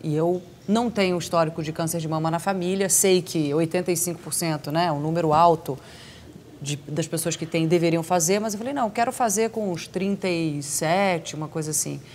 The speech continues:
E foi quando eu fiz o primeiro, trinta e seis, é, fiz o meu primeira, minha primeira mamografia e detectei um nódulozinho pequeno na mama direita, e aí eu fiz uma,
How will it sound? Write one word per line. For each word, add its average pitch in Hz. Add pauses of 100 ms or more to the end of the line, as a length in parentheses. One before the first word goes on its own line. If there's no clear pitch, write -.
(280)
E 190
foi 202
quando 214
eu 214
fiz 208
o 226
primeiro, 240 (300)
trinta 208
e 180
seis, 180 (540)
é, 156
fiz 165
o 175
meu 180
primeira, 180
minha 165
primeira 175
mamografia 185
e 226
detectei 226
um 226
nódulozinho 196 (760)
pequeno 185 (520)
na 156
mama 160
direita, 175
e 196
aí 185
eu 202
fiz 175
uma, 175